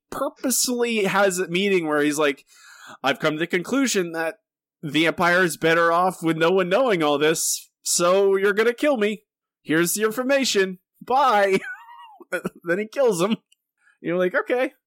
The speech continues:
He's like, "I'm a, I like the, I believe the Empire is the right thing to do, so y-, go ahead. Empire's better off if all this stuff happens without them knowing about you." So, bye. <laughs> Kill me with your red lightsaber. But,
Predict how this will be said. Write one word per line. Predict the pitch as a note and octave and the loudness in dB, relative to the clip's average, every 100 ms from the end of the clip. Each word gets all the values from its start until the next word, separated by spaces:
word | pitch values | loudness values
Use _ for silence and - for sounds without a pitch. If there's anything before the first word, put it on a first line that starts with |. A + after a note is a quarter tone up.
| _ | _
He's | D#3+ E3 | -6 -2
like, | D3+ | 0
"I'm | B2+ D3+ | 0 0
a, | |
I | E3 B2+ | 0 2
like | D3+ F3 F#3 | 2 2 0
the, | G3 - | -4 -2
I | A#2 C3 D3 | 0 2 0
believe | D3 C#3+ D3+ | -2 -2 0
the | D3 | 0
Empire | D3 D3 C#3+ C#3+ | 0 0 0 2
is | C#3+ C3+ | 0 0
the | C3+ | -2
right | C#3+ | -2
thing | D#3 D3 | -2 -4
to | |
do, | D3 A2 | -2 -2
so | - A#2+ - | -2 -4 -4
y-, | - D#3 - | -10 -14 -6
go | E3+ | -2
ahead. | A#2 A2+ A3 _ _ _ _ - _ _ _ _ _ | -2 -4 -10 _ _ _ _ -20 _ _ _ _ _
Empire's | C3 C3+ C3 B2+ | -4 -2 -2 0
better | C3 B2+ | 0 2
off | B2 A#2+ B2+ | 2 0 -2
if | A#2 | -2
all | A2+ | -2
this | A2 - | -4 -4
stuff | C3+ | -4
happens | A2 F#2+ G2+ F#2 G#2+ - | -4 -6 -8 -10 -12 -8
without | G#2+ G2+ G2 _ _ | -4 -2 -4 _ _
them | G2+ G2+ A2 G#2 | -20 -6 -6 -4
knowing | G2+ F#2+ G2 G#2 - - | -4 -4 -4 -8 -14 -8
about | G#2+ - | -6 -6
you." | G2 B2+ - _ _ | -6 -10 -12 _ _
So, | - A2+ G2+ G2 G#2 _ _ _ _ - | -8 -4 -4 -4 -8 _ _ _ _ -10
bye. | G#2+ G#2+ A#2+ G#3 - _ | -4 -2 0 -2 -6 _
<laughs> | _ _ | _ _
Kill | - C#3+ | -8 -4
me | C3+ | -2
with | C3+ B2+ | -2 -2
your | B2+ | -2
red | A#2+ | -2
lightsaber. | A2 G#2+ F#2+ G2 F#2 G2 _ _ _ - _ - - _ _ _ - | -2 -4 -4 -4 -4 -6 _ _ _ -20 _ -20 -20 _ _ _ -10
But, | B2+ C3+ | -4 -4